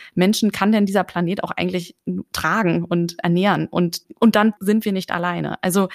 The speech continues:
ähm, ja, das finde ich wirklich interessant. Und ich fänd auch schön, wenn darüber mehr gesprochen wird. Also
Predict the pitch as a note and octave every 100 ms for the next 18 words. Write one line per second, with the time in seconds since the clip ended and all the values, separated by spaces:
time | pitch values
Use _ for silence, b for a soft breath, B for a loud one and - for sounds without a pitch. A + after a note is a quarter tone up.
0 | B B B B _ - A#3 A#3 A3 A#3+
1 | A#3 B3 A3+ A3+ A3+ G#3+ F#3+ - F#3 F#3
2 | G3 - - F#3 - - A3 A3 A3 -
3 | - A3 G#3+ A3 G#3+ - - G3 G3+ F#3
4 | A3 G3+ F3+ F3 E3 - - _ F#3+ -
5 | F#3+ G3 F3 D3+ - - F3+ F#3+ F#3